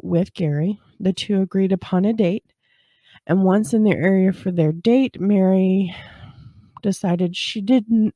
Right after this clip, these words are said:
want to have v-, vaginal intercourse with him due to her pregnancy, but that she would go ahead and give him oral.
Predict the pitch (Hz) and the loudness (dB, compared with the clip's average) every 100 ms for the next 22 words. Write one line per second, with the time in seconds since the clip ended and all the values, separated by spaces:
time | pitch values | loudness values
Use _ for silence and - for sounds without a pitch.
0 | _ 180 165 - - - - 190 196 190 | _ 2 2 2 -4 -10 -2 4 6 4
1 | - _ _ _ _ _ _ _ _ 190 | 0 _ _ _ _ _ _ _ _ 2
2 | 180 175 185 - 175 175 - 170 165 175 | 4 4 -2 -6 -4 -4 -6 0 2 2
3 | 165 165 160 147 165 156 - 185 196 202 | 2 2 2 2 2 2 2 0 0 -6
4 | - 202 196 190 180 175 190 165 160 151 | 0 2 2 0 -4 -2 2 2 2 -2
5 | - 214 269 285 - - 269 254 _ _ | -2 0 0 -2 -6 -4 -4 -6 _ _
6 | _ _ _ _ _ _ _ _ _ - | _ _ _ _ _ _ _ _ _ 2
7 | 202 185 196 190 - - - 220 214 202 | 4 4 2 0 0 -6 -2 0 2 2
8 | 180 185 175 170 208 208 190 185 - 185 | 2 2 2 2 2 2 0 0 0 -2
9 | 175 175 170 - 208 202 180 185 170 165 | 0 -2 -6 -2 2 2 0 0 2 2
10 | 175 170 - - - - 190 180 147 95 | -2 -6 -14 -20 -20 -10 -2 2 2 0
11 | - | -6